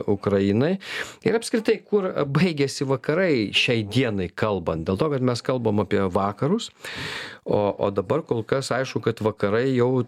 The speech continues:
tampa iki Atlanto turbūt. Europa pati, e, neaišku, kiek ten toliau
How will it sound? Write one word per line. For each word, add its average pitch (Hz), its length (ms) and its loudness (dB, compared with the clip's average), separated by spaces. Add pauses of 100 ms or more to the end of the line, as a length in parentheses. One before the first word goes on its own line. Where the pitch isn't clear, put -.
tampa 120 380 -2
iki 117 300 0
Atlanto 120 560 0
turbūt. 90 640 -2
Europa 98 500 2
pati, 95 380 -2
e, 92 280 2 (240)
neaišku, 92 520 0
kiek - 240 0
ten 90 240 0 (640)
toliau 123 480 0